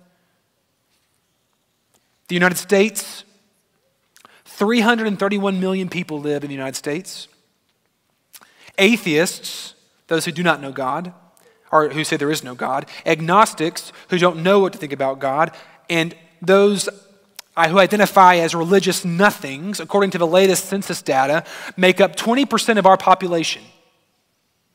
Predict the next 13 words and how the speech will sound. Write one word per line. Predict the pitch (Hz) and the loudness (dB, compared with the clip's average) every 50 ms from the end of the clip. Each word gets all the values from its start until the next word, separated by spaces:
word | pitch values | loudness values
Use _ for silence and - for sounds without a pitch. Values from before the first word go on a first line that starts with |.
| _ _ _ _ _ _ _ _ _ _ _ _ _ _ _ _ _ _ _ _ _ _ _ - | _ _ _ _ _ _ _ _ _ _ _ _ _ _ _ _ _ _ _ _ _ _ _ -10
So | - 170 | -4 -2
let's | 170 196 196 | -2 -2 -2
say | - - 214 196 180 | 0 2 2 2 2
sixty | - - 208 202 - - 202 175 | 2 0 -2 -2 -2 -2 -6 -4
million. | 165 160 143 127 113 - - _ _ _ _ _ _ _ _ _ _ _ _ _ _ _ _ _ _ _ _ _ _ _ _ _ _ _ _ _ _ _ _ - - | -2 -4 -4 -4 -8 -12 -20 _ _ _ _ _ _ _ _ _ _ _ _ _ _ _ _ _ _ _ _ _ _ _ _ _ _ _ _ _ _ _ _ -8 -4
And | 170 180 185 | -2 2 4
those | 220 240 240 233 | 6 6 6 6
identifying | 226 208 175 247 277 285 - - 202 175 170 180 185 190 185 175 | 4 4 4 2 2 2 2 2 2 4 4 4 2 2 0 0
as | 170 - - - | -2 -4 -6 -12
Christians | - - - 302 285 - - - - 175 165 170 180 - | -10 -4 0 0 0 0 -2 -8 -8 -6 -6 -6 -6 -6
shrink | - - 226 233 226 - - | -6 -4 -4 -4 -4 -4 0
every | 214 226 240 240 247 240 | 2 2 2 2 0 -4
year. | 226 247 277 262 160 | -2 -2 -2 -2 -4